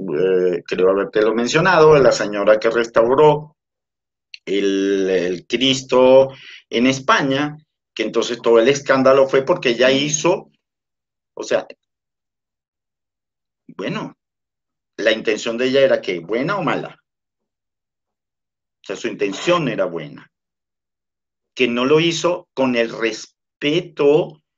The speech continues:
a ese artista anterior, ya eso es otra historia, ¿sí?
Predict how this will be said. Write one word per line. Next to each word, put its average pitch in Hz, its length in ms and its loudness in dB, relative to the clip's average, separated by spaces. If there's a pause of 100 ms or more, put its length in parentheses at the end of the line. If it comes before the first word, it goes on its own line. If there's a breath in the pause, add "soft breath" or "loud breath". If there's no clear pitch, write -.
(260)
a 104 140 -2
ese 107 340 -2
artista 143 580 -10
anterior, 131 480 -6
ya 101 160 0
eso 95 200 -4
es 98 120 -8
otra 101 240 -6
historia, - 500 -14 (680)
¿sí? 135 380 -10